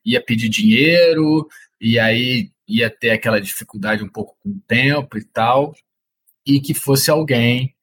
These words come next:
que, apesar de ser profissional da área e tal, viver disso, e que fosse receber uns, né, um pagamento por isso, mas que fosse alguém que entendesse também um pouco desse espírito político,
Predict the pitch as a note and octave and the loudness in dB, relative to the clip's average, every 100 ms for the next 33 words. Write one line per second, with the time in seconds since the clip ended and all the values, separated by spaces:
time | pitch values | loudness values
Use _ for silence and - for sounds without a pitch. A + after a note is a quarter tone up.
0 | _ _ _ _ _ - A#2 - B2 G#2+ | _ _ _ _ _ -6 -4 -2 -4 -2
1 | A#2+ B2 - A#2 - A#2 - B2 G#2+ G#2 | -2 -2 -4 -6 -6 -8 -4 0 2 0
2 | G2+ A2+ G#2+ A2 A2+ G#2 G#2 - G2 G2 | 0 0 0 0 -2 -2 -6 -4 -4 -4
3 | G#2 G2 G#2 G2 G2 A2 A#2 - - G2+ | -8 -6 -6 -4 0 0 0 -4 -4 -6
4 | F#2+ - _ A#2+ C#3+ D3+ A#2 A2 G#2+ - | -8 -14 _ -4 -2 -2 -6 -4 -4 -6
5 | F#2 G#2 G#2+ G#2+ - - - _ - G2+ | -6 -4 -4 -4 -8 -10 -10 _ -8 -4
6 | A2 G#2+ F#2 _ A2+ A2+ A2 G#2 B2+ C3 | -4 -6 -10 _ -2 -2 -2 -2 -4 -6
7 | A2 B2+ A#2+ A#2 A#2+ - - _ _ _ | -12 -10 -4 -4 -4 -8 -12 _ _ _
8 | _ _ _ _ A#2+ A#2+ - - C3 - | _ _ _ _ -6 -4 -6 -6 -4 -2
9 | B2 A#2 B2 - C#3+ D3+ - G3 F3 A#2+ | -2 -2 -6 -4 -2 -2 4 4 4 2
10 | C#3 F#3 G3 - A2+ - A2 G2+ G#2+ A#2 | 2 2 0 -2 -8 -2 0 2 0 0
11 | A#2+ A#2 - G#2+ A2 A#2 _ G#2 A2 A#2 | -4 -8 -8 -4 -4 -4 _ -10 -6 -4
12 | A#2+ - - - - A#2+ B2+ C3+ - - | -2 -2 -4 -6 -4 -2 0 -2 -6 -2
13 | D#3 A#2 A#2+ - - - | 0 2 -2 -4 -8 -10